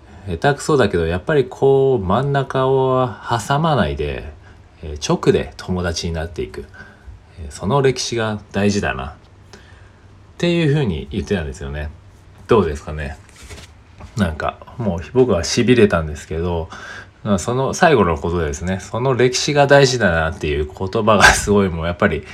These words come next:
そこは矢沢永吉さんっぽいというか、まあ、ロックな感じですよね。歴史っていうところがね。でもやっぱりその、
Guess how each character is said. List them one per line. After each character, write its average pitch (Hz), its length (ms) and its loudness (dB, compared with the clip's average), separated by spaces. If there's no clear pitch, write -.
そ - 120 -10
こ 131 120 -2
は 127 100 6
矢 113 200 4
沢 101 260 6
永 98 160 4
吉 92 280 -6
さ 87 180 -2
ん 85 80 -4
っ - 20 -10
ぽ - 180 2
い 73 60 -6
と - 100 -12
い 64 140 -8
う - 40 -10
か、 78 360 -6
ま 98 100 -2
あ、 85 60 0
ロ 90 140 -2
ッ - 120 -10
ク - 140 -6
な - 100 -10
感 78 260 -8
じ 78 120 -6
で 73 100 -6
す - 80 -12
よ - 120 -12
ね。 95 180 -10
歴 101 280 4
史 - 180 2
っ 104 60 0
て - 160 2
い 98 60 8
う 95 40 4
と 101 140 0
こ 104 80 2
ろ 92 100 2
が 69 100 -4
ね。 64 200 -8
で 131 80 -2
も 127 100 0
や 120 60 0
っ 127 40 -6
ぱ 165 120 2
り 143 80 2
そ 135 100 -4
の、 127 320 2